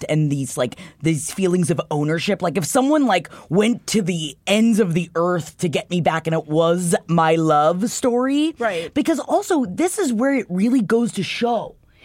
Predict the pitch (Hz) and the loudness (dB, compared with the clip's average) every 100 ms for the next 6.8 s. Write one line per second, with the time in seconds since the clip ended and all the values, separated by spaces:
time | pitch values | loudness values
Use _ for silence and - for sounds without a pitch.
0 | - - - 233 202 - - 320 381 370 | -20 -20 -4 -4 -4 -8 0 2 2 2
1 | 294 226 - - 240 294 220 330 - _ | 2 0 -2 0 2 2 0 -2 -2 _
2 | - 170 185 202 294 349 392 370 277 156 | -14 -6 0 2 2 4 4 2 2 -2
3 | 135 123 254 120 - - _ _ _ _ | -2 -4 -6 -10 -12 -14 _ _ _ _
4 | - 233 - - 330 269 247 269 208 202 | 0 0 0 2 2 4 2 2 2 0
5 | 151 220 151 135 - - - - - - | 2 0 0 -8 -12 -20 -20 -20 -12 -4
6 | 277 302 185 196 277 294 - | 0 0 0 2 2 2 -2